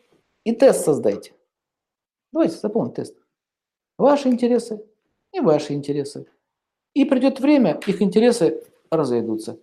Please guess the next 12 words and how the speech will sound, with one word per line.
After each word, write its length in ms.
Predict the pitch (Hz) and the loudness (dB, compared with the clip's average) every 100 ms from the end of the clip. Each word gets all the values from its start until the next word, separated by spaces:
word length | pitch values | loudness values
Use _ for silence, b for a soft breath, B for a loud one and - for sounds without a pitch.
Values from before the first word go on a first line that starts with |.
| - | -6
Всё, 240 | - 202 | 2 2
брак 280 | 147 220 180 | 4 2 4
будет 140 | 165 | 4
развален. 500 | 151 135 131 123 113 B B B | 2 2 2 2 -2 B B B
Брак 340 | 156 196 196 175 | -2 2 2 4
будет 180 | 170 | 2
развален, 540 | 175 196 220 262 254 196 | 2 2 2 4 2 0
дети 220 | 214 208 | -2 0
останутся 600 | 139 - 151 135 - - - _ _ - | 0 0 -4 -6 -8 -10 -12 _ _ -12
ни 220 | 127 170 | -6 -4
при 160 | 170 120 | -2 -4
ком. 300 | - 85 | -6 -10